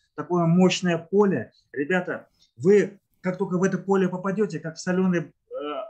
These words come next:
этот огурец, да, засаливаетесь. У вас нет шансов не победить, у вас нет шансов, что у вас не получится. Поэтому, а, Дима, этот формат мы однозначно принимаем. Каждый месяц, да, вот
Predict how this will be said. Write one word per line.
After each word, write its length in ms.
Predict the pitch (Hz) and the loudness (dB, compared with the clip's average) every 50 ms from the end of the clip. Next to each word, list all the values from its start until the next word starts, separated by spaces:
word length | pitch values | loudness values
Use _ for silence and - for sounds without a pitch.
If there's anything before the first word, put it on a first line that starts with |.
| - | -14
этот 180 | - 151 131 - - | -16 -18 -16 -12 -8
огурец, 440 | - - 139 180 190 208 208 190 - | -6 0 2 4 6 6 4 4 2
да, 260 | - 165 165 156 135 | 2 2 2 2 2
засаливаетесь. 840 | 120 135 135 - 180 180 170 156 147 127 120 113 104 - - 98 - | 0 -2 -4 -2 0 0 2 2 0 0 -2 -4 -4 -8 -12 -20 -14
У 80 | 117 131 | -8 -4
вас 200 | 156 170 165 160 | -4 -4 -2 0
нет 180 | 185 196 190 190 | 0 0 0 0
шансов 480 | - - 196 190 185 185 170 - - | -2 0 0 0 0 -2 -8 -10 -6
не 160 | 131 143 156 | -4 -4 -2
победить, 460 | 156 180 170 156 170 160 165 196 - 139 | -2 -2 -4 -4 -4 -4 -2 -4 -4 -2
у 80 | 131 | -4
вас 180 | 151 160 156 160 | -4 -4 -4 -6
нет 140 | 180 160 - | -8 -8 -6
шансов, 340 | - 175 165 160 160 147 | -6 -6 -8 -8 -10 -16
что 100 | - - | -16 -12
у 40 | 147 | -6
вас 160 | 151 151 - | -6 -6 -6
не 80 | 151 151 | -8 -8
получится. 560 | - 160 160 160 151 - - - - - - _ _ _ _ _ _ _ _ _ - | -4 -2 0 0 0 0 -2 -14 -16 -20 -20 _ _ _ _ _ _ _ _ _ -2
Поэтому, 580 | 127 143 151 156 160 160 160 160 - - - _ _ _ _ _ _ _ _ _ _ _ - - - - - _ - | 0 0 0 2 2 4 4 2 0 -6 -16 _ _ _ _ _ _ _ _ _ _ _ -20 -20 -20 -20 -20 _ -6
а, 420 | 120 120 117 117 117 117 117 117 117 - - _ _ _ _ _ _ _ _ - | -2 0 2 2 4 2 2 0 -2 -6 -10 _ _ _ _ _ _ _ _ -8
Дима, 480 | 160 127 113 147 185 180 170 156 139 | -8 -6 0 2 4 6 6 6 4
этот 200 | 143 156 156 156 | 2 -2 -6 -6
формат 360 | - 175 170 165 180 175 160 | -4 -2 -2 2 2 2 2
мы 120 | 156 160 160 | 2 0 0
однозначно 400 | 160 170 156 165 165 160 - 151 | 0 0 -2 -2 -4 -4 -4 -6
принимаем. 640 | - 156 151 160 170 180 185 190 185 160 120 101 - _ _ _ _ _ _ _ _ | -4 -4 -4 -2 -2 0 0 0 -2 -2 -4 -6 -10 _ _ _ _ _ _ _ _
Каждый 500 | - 170 175 180 180 175 151 143 151 147 | -4 -2 0 0 0 -2 -4 -6 -8 -6
месяц, 440 | 151 170 190 190 185 - 147 123 - | -4 -4 -4 -4 -6 -8 -14 -14 -10
да, 220 | - 143 147 143 120 | -8 -8 -6 -6 -6
вот 180 | 113 117 - | -8 -10 -14